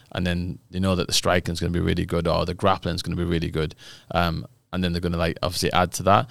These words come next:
So I, I don't think there's, like, one way to do it and not to do it. Ideally, you do a few things before just to get used to the, to me, it's just the feeling, the, the fear feeling and the nerves and the anxiety. 'Cause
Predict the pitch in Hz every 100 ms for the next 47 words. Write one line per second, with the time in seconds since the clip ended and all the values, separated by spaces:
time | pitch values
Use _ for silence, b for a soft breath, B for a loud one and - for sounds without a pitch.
0 | B B - 98 101 107 131 135 98 104
1 | 92 - 98 104 98 95 87 90 98 92
2 | 87 95 - 95 104 139 - b b b
3 | _ - 107 92 107 107 104 95 98 98
4 | - 101 98 98 92 85 - 98 120 98
5 | - 92 67 92 - 90 - - - 113
6 | 123 113 - 98 90 - 101 95 85 87
7 | 82 78 - 98 95 - 95 98 117 92
8 | 90 - b b - 87 92 98 101 92
9 | 87 87 87 87 95 69 123 120 B B
10 | B 92 90 -